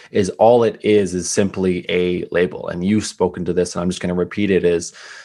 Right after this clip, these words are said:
um, the label doesn't necessarily come with the meaning. Because as we mentioned, every single word, and we do this so often, we come into these spaces and we're like, "Here's the word, and here's a new definition.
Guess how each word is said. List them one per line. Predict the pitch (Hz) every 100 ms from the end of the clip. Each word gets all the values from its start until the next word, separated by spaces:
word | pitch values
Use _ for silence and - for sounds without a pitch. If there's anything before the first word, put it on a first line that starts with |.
| -
um, | - 87 - 107
the | 110
label | 104 117 127 117
doesn't | 98 101 90
necessarily | 92 - 101 - 95 101 95 90 87 - _ -
come | - 110
with | 95
the | -
meaning. | 95 104 90 - 104 _ _ _ _ _ _ _ _ -
Because | - 107 95 90 - - - - 107
as | 110 98
we | 101
mentioned, | 95 107 107 92 90 -
every | 110 123
single | 120 113 98 90
word, | 98 98 87 -
and | 92
we | 95
do | 90 110
this | 104 -
so | 98 82
often, | 87 90 - -
we | 95
come | 98 107
into | 101 98
these | 101 -
spaces | 87 90 101 98 90
and | 92
we're | 92
like, | 90
"Here's | 120 156
the | 165
word, | 127 101 98 98 - - - _ _ _ _ -
and | 160 156 151 143
here's | 139 120
a |
new | 117 110
definition. | 104 101 92 -